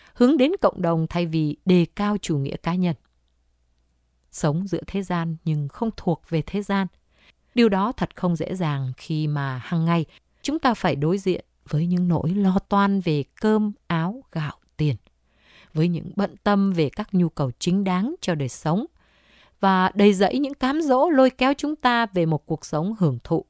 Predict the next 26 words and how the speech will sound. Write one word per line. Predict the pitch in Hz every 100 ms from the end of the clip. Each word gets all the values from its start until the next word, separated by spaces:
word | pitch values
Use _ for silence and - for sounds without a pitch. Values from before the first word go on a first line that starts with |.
| -
và | 143 127 -
thống | 139 180
trị. | - 165 _ _ _ _ _ _ _ _ _ -
Nhưng | 151 143 139 -
chúng | 170
ta | -
hãy | 147 -
nhớ | 160 147 165
rằng, | 165 131 _ _ _ _ _ _ _ _
Chúa | - 240
Giêsu | 208 185 185 175
vẫn | 156 196 214
không | - 254 240
ngừng | 202 180
cầu | - 196 185
nguyện | 185 185 - -
cùng | 190 175
Chúa | 202 240
Cha | - 220 214 196
gìn | 156 165 151 135
giữ | 143 -
chúng | - 185
ta | - 165 147
khỏi | - - 143 110
sự | - - 127
dữ. | 143 -